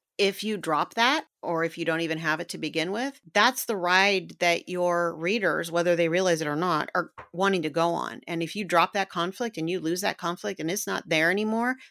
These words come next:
they're gonna stop reading, or they're gonna lose interest, or worse, they're gonna forget they ever read your book. You don't wanna write a forgettable book. Keeping a hold of that conflict is gonna be one of the ways you can do to make sure that you write a book that goes on their keeper shelf. And I think that's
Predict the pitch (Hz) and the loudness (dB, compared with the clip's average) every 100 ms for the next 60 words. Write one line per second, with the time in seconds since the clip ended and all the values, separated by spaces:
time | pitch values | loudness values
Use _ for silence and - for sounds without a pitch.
0 | - 202 269 254 226 220 196 202 202 190 | 0 2 2 0 0 -2 0 2 2 0
1 | 175 175 170 175 175 165 185 - 190 220 | 0 0 -2 -2 -4 -4 -6 -2 4 4
2 | 208 202 - 185 185 175 175 160 160 - | 6 2 2 0 0 -2 -4 2 2 2
3 | 165 147 143 139 - - - _ _ 175 | -2 -2 -4 -6 -6 -8 -12 _ _ -6
4 | 156 190 - 180 165 156 160 - - 160 | 4 4 4 0 -2 2 2 2 -2 -4
5 | 156 - - 160 - - _ - - 226 | -2 -2 -4 -6 -8 -8 _ -6 -2 2
6 | 208 190 190 180 - - 185 185 214 202 | 4 4 4 4 0 2 0 2 0 -2
7 | 185 175 170 160 160 160 170 170 170 165 | -2 0 0 0 0 2 4 4 4 4
8 | 160 156 156 - 156 156 151 151 143 - | 2 0 -6 -4 -2 -2 -2 -2 -2 -4
9 | - 156 143 143 - - 170 190 175 156 | 0 2 2 -2 -8 -2 0 0 0 2
10 | 147 151 - 165 147 156 - - 156 156 | 2 0 -4 -8 -4 -6 -6 -10 -8 -6
11 | - - 151 151 - 160 - - - - | -6 -4 -4 -4 -6 -8 -8 -6 -4 -2
12 | - - - - 165 175 170 - 143 - | -4 -10 -14 -2 0 0 -2 -2 -2 -2
13 | - | -8